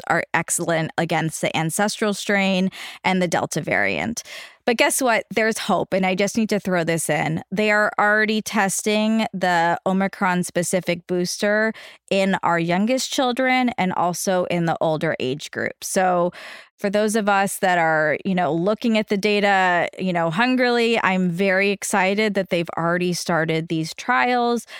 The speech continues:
so that hopefully when we need them, these specific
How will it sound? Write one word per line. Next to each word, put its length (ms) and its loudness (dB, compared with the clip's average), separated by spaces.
so 160 0
that 180 2
hopefully 520 0
when 280 0
we 160 0
need 320 0
them, 360 0
these 240 -4
specific 680 -4